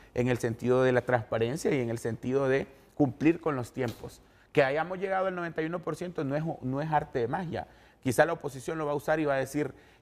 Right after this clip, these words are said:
eh, "Cometieron un er-, eh, eh, errores, ¿por qué iba tan lento al inicio y ahí cómo llegaron al noventa por ciento?". Es porque la ley de contratación tiene tiempos.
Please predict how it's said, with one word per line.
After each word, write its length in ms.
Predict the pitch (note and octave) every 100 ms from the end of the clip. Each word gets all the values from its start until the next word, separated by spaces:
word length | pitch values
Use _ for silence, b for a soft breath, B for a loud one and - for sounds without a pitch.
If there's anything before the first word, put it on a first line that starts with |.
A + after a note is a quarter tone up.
| -
eh, 500 | B2 A#2+ A#2+ A#2 -
"Cometieron 520 | D3 C3+ B2 D#3 E3+
un 140 | E3 D#3+
er-, 200 | D3 -
eh, 200 | D3 B2+
eh, 240 | C3+ C3+ B2+
errores, 380 | C3 F3+ G3
¿por 200 | - C#3+
qué 120 | - E3
iba 180 | F3+
tan 220 | F3 D#3+ D#3
lento 240 | F3+ E3
al 80 | D3+
inicio 360 | D3+ F#3+ F3+
y 60 | D#3
ahí 260 | C3 D#3+ -
cómo 260 | - D#3 D#3+
llegaron 260 | D#3 D#3+
al 80 | D3+
noventa 300 | D3 D3 -
por 100 | -
ciento?". 280 | F#3 F#3+ - B B
Es 120 | D3+
porque 240 | F#3 F3 F#3+
la 100 | F3
ley 160 | E3+
de 140 | F3+ F#3
contratación 560 | D#3+ D#3 D3 D3 D#3
tiene 220 | D#3 D3+
tiempos. 520 | D3+ F#3+ F3 - -